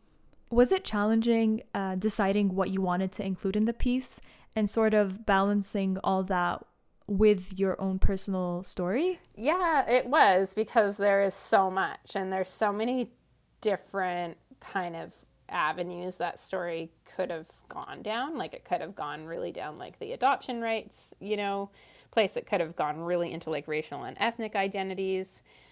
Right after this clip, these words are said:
Speaker 2: Um, but ultimately it needed to, you know, stay, I think it was about seven thousand words in the end. So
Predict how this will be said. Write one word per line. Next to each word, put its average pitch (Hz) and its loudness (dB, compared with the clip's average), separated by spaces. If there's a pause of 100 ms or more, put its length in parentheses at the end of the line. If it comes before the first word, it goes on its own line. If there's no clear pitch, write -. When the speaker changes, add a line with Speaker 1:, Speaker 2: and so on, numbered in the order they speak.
(260)
Speaker 2:
Um, 160 -2
but 165 2
ultimately 165 -2
it 160 -8
needed 160 -8
to, 156 -8
you 175 -10
know, 156 -8
stay, 151 -6
I 139 -6
think 202 -6
it 180 -2
was 170 -4
about 160 -6
seven 175 -8
thousand 165 -10
words 165 -10
in 165 -10
the 165 -12
end. 160 -12
So 165 -6